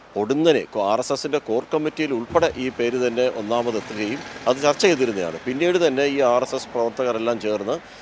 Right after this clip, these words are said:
ഈ സുചിത്രയെ മാറ്റി മറ്റൊരു, ആ, വ്യക്തിയെ പൊടുന്നനെ കെട്ടിയിറക്കി. അമ്മു എന്ന് പറയുന്ന ഇടതുപക്ഷത്തുണ്ടായിരുന്ന ഒരു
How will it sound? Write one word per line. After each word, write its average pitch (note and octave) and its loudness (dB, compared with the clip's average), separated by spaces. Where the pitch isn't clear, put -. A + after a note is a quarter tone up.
ഈ A2+ 2
സുചിത്രയെ A#2 0
മാറ്റി A#2+ -2
മറ്റൊരു, A#2 0
ആ, - 2
വ്യക്തിയെ A2 -2
പൊടുന്നനെ A2+ 0
കെട്ടിയിറക്കി. F#2 -6
അമ്മു E3 2
എന്ന് C3 0
പറയുന്ന A#2+ 2
ഇടതുപക്ഷത്തുണ്ടായിരുന്ന A2+ -2
ഒരു G#2+ -4